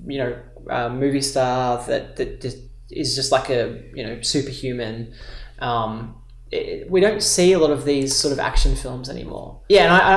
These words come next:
I really like that and appreciate it. I think it, it's, it's not, the, these films aren't cynical, and they, they have, you know, adult ideas in them and, um, dark themes, but they're,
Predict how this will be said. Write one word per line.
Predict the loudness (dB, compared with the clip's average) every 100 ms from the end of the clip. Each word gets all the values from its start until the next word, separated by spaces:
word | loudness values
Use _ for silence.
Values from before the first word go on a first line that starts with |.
| 6
I |
really | 6 6 8 6 6 2 -4 -12 -20 -20 -2
like | 4 4 4
that | -2 -2 -4
and | -6
appreciate | 0 0 2 -2 -4
it. | -6
I | -6
think | -4 -4 0
it, | 0 0
it's, | -2 -2 -2 -2
it's | -6 -4 -2
not, | 0 0 0 -2 -2 -8 -20 -20 -20 -20 -20 -20 -20 2
the, | 2 4
these | 4 4 4
films | 2 2
aren't | 0 0 0 -2 -6 -2
cynical, | 0 0 0 -2 -2 -8 -18 -14
and | -6 -4 -2 4
they, | 4
they | 4
have, | 4 2 -2 -6
you | -4
know, | -2 0
adult | 2 4 2 0 -8 -6
ideas | -4 -2 0 0 0
in | -4
them | -4 -6 -8 -8
and, | -6 -4 -4 -6 -6 -6 -6
um, | -8 -4
dark | 0 2 2 -2 -10 -6
themes, | -4 -4 -6 -6 -6 -6 -2
but | -2 -2 -10 -18 -20 -20 -10
they're, | 0 2 4 2 -2